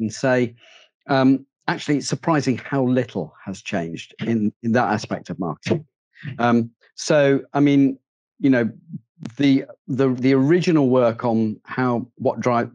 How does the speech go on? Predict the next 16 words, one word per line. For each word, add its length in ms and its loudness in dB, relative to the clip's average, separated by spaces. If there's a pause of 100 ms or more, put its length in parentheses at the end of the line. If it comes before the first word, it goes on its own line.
uh, 300 -2
buying 340 2
behavior 480 -2
and 100 0
what 180 -2
drives 680 -2 (1120)
market 500 0
share 300 -2
and 120 0
brand 280 0
growth 360 -6 (100)
was 200 0
done 240 2
by 300 2 (500)
Andrew 300 2
Ehrenberg. 640 0